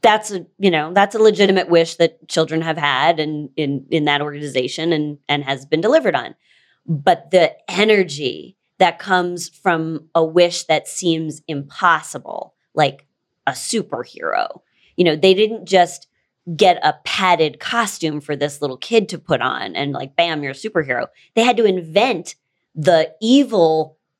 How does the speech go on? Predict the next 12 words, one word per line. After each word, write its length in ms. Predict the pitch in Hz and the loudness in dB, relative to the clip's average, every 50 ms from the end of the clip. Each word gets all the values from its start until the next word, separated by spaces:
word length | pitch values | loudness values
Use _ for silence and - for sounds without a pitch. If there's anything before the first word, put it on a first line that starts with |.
| - | -10
doers 640 | 170 139 185 202 180 175 170 160 160 160 165 156 143 | -2 2 6 6 8 8 8 6 4 2 0 -2 -4
and 220 | - 180 170 165 160 | -4 -2 -2 0 0
the 100 | 151 143 | -2 -2
crimes 800 | - - - - - 202 220 254 254 233 185 165 165 165 147 | -2 -8 -16 -2 0 2 2 4 2 2 0 0 -2 -2 0
that 160 | 170 170 - | -2 -2 0
the 60 | - 165 | 0 -2
superhero 760 | 156 - - 233 - - 202 185 165 160 156 160 160 156 156 | -2 -2 -8 -8 -2 0 0 2 4 4 4 4 2 0 -4
would 140 | 156 151 - | -10 -12 -6
save 280 | - 165 156 156 143 | -2 0 0 0 -2
the 60 | 151 | -6
city 340 | 147 - - 494 440 392 202 | -4 4 4 6 6 6 4
from. 380 | - - 135 110 - - _ | 2 -2 -2 -2 -2 -4 _